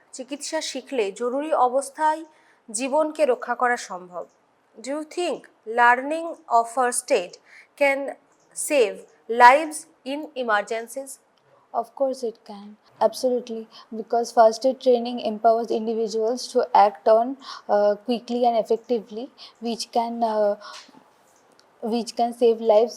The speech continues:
Speaker 2: reduce, uh, recovery timing and prevent, uh, complications for that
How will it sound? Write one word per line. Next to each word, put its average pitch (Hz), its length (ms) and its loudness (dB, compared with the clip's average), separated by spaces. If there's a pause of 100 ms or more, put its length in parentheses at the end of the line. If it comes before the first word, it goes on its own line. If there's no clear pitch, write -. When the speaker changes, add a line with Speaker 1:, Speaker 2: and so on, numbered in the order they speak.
(120)
Speaker 2:
reduce, 226 300 -6
uh, 208 400 4
recovery 220 600 2
timing 220 500 -2
and 240 120 -4 (120)
prevent, 214 460 -2
uh, 208 160 4 (320)
complications 208 640 -2 (120)
for 208 120 4
that 190 240 -2